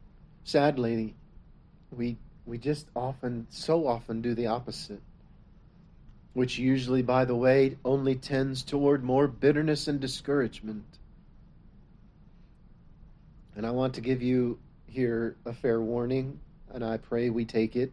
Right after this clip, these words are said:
all of us. The three enemies that I listed earlier, our own sin, the sin of others, and Satan,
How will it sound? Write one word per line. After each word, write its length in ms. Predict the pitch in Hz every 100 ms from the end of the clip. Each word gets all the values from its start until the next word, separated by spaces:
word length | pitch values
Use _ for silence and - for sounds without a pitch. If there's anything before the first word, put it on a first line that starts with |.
| -
all 200 | 123 113
of 120 | 107 117
us. 340 | 120 - - - - - - - - - - - - - - -
The 60 | -
three 240 | 143 143 127
enemies 500 | 127 127 135 139 127
that 120 | 117
I 80 | 120
listed 380 | 123 123 - 117
earlier, 600 | 123 123 131 131 131 120 -
our 140 | 120 117
own 260 | 131 131
sin, 600 | 127 - 123 127 131 131 - - - -
the 60 | 110
sin 300 | - 139 131
of 100 | 123
others, 400 | 127 131 135 113
and 140 | 110
Satan, 540 | - 135 135 131 135